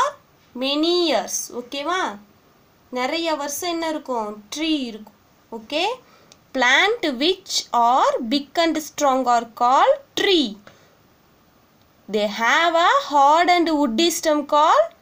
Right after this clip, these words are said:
trunk. I'll ask question. Listen it carefully. Trunk has a thick brown covering called a bark. Tree have many branches.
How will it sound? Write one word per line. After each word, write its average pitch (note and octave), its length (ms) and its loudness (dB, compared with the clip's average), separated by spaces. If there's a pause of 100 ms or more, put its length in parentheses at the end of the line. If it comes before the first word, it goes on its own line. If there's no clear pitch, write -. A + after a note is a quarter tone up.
(140)
trunk. D#4+ 540 0 (680)
I'll A3 220 0
ask D4 360 0
question. D4 880 -2 (1120)
Listen C#4+ 400 0
it E4+ 240 -2
carefully. A3 640 -4 (520)
Trunk F4+ 400 2 (100)
has A#3 320 0
a C4 100 2 (160)
thick A4 220 -2 (100)
brown B3 500 0
covering A#3+ 480 0
called B3+ 440 0
a D#4+ 120 4 (1040)
bark. A#3+ 500 2 (1300)
Tree A4 480 2
have D#4 260 2 (300)
many D4+ 520 2
branches. C#4 840 0